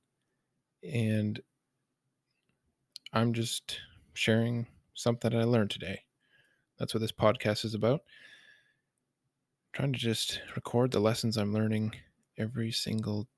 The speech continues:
day. So, here's the lesson I learned today.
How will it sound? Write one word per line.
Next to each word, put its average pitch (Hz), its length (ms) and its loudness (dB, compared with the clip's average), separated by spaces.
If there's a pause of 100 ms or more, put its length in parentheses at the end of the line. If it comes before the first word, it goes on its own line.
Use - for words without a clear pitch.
(440)
day. 101 440 0 (1200)
So, 117 360 6 (1700)
here's 135 180 4
the 117 80 6
lesson 110 240 4
I 107 40 2
learned 101 120 0
today. 104 300 -2